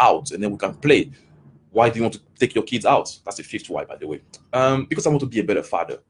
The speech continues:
Why do you want to be a better father? Um, because I, when I was a kid, um, you know, my father, he couldn't do that. He was very overweight. Um, so why do you want to be different to your father? Uh, because when I was growing up, um, you know, like, I felt,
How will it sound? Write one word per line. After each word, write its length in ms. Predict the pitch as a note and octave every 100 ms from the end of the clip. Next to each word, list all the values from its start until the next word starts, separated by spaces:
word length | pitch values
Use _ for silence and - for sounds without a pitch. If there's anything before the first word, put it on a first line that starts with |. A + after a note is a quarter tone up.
| _
Why 140 | G2+ A2
do 80 | A2
you 40 |
want 80 | G#2
to 80 | G2
be 60 |
a 40 | G#2+
better 200 | A2+ G#2
father? 340 | B2 C#3 E2 _ _ _ _ _ -
Um, 540 | B2+ B2+ C3 B2+ B2 _
because 300 | - - C#3+
I, 80 | C3+
when 240 | A#2 C3
I 40 | B2
was 140 | A2
a 60 | G#2
kid, 340 | - C3 B2+ - - _ -
um, 320 | F#2+ F#2+ F#2 - G2+
you 80 |
know, 80 | G#2
my 160 | G#2+ G2+
father, 560 | - A2 G2+ G#2 G2+ G2+
he 100 | - -
couldn't 220 | G#2+ G2
do 120 | E2 G2
that. 240 | F#2+ F#2+
He 60 | E2+
was 160 | E2
very 240 | D#2+ F#2 E2+
overweight. 540 | D#2+ D#2+ F#2 G2 G2 - - _ -
Um, 340 | F#2 F#2 F2+ _ _ -
so 200 | - F#2+
why 380 | F2+ F#2 A#2+
do 80 | B2
you 100 | A2
want 100 | A2
to 60 | G2+
be 100 | G#2+
different 400 | G2+ G2 A2 E2+
to 60 |
your 100 | F2+
father? 400 | E2+ A#2 B2+ C#2 - _ _ _ _ -
Uh, 160 | G2 F#2+
because 360 | F2+ G#2 A2+
when 100 | G#2+
I 60 | A2
was 160 | F#2+ F#2
growing 360 | B2+ D3 C#3+
up, 260 | C#3 C#3 C#3 - _ _
um, 340 | F#2 F2+ F2 - _ _ _ - - -
you 160 | F#2
know, 180 | F#2+ F#2+
like, 260 | F2+ F2 -
I 80 | F2+
felt, 300 | F2 - G2+